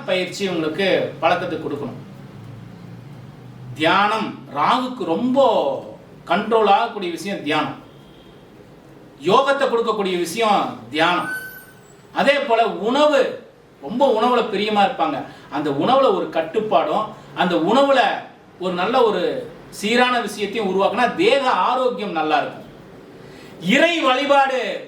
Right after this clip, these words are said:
ஒரு மாற்றத்தை கொடுக்கும். அப்ப யாருக்கெல்லாம் லக்னத்துல ராகு இருக்குதோ அவங்கெல்லாம் இறை வழிபாடு, தியானம், உணவு பழக்க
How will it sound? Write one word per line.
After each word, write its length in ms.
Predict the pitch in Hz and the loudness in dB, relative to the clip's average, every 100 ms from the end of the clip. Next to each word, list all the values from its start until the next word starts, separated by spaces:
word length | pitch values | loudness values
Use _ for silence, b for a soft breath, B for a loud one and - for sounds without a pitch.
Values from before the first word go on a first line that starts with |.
| - | -10
ஒரு 100 | 185 196 | -6 0
மாற்றத்தை 400 | 214 - 202 208 | 0 0 -4 -4
கொடுக்கும். 420 | 196 180 160 143 135 | -4 -4 -4 -6 -8
அப்ப 120 | - 143 127 | -8 -6 -2
யாருக்கெல்லாம் 500 | 160 196 214 262 214 | 0 0 2 2 2
லக்னத்துல 440 | - 214 208 190 165 | 0 -4 -6 0 2
ராகு 220 | 170 190 196 | 2 0 -2
இருக்குதோ 240 | 170 185 180 | -4 0 0
அவங்கெல்லாம் 360 | 170 196 175 156 | 0 -2 0 0
இறை 160 | 196 185 | 0 2
வழிபாடு, 480 | 170 160 160 156 151 143 143 | 2 4 4 4 0 -2 0
தியானம், 460 | 156 180 190 185 147 139 | 2 2 0 -2 -4 -4
உணவு 220 | 175 220 220 214 | 0 4 4 2
பழக்க 240 | 170 165 | 0 0